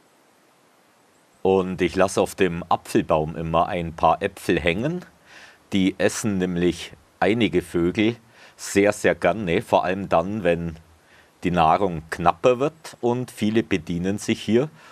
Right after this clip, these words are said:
und holen sich Vitamine. Und die Äpfel halten sich ganz gut, solange sie noch am Baum hängen. Eine Amsel, schöne Belegauffnahme, mehr leider nicht. Der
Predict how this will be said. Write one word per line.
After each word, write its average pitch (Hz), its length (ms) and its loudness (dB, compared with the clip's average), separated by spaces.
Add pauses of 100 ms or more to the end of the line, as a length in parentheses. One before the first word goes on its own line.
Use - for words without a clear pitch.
(160)
und - 240 -4
holen 95 300 2
sich - 420 -6
Vitamine. 95 760 -2 (2000)
Und 92 300 0
die 101 80 2
Äpfel 98 340 0
halten 104 320 0
sich - 300 -4
ganz 87 260 -2
gut, 90 220 -4
solange 90 340 0
sie 113 140 -2
noch 92 200 -2
am 107 140 0
Baum 85 360 -2
hängen. 71 400 -4 (1500)
Eine 87 380 2 (160)
Amsel, 127 640 2
schöne 113 360 2
Belegauffnahme, 98 1080 2 (600)
mehr 123 200 4
leider 110 300 2
nicht. 101 380 -4 (440)
Der 101 400 4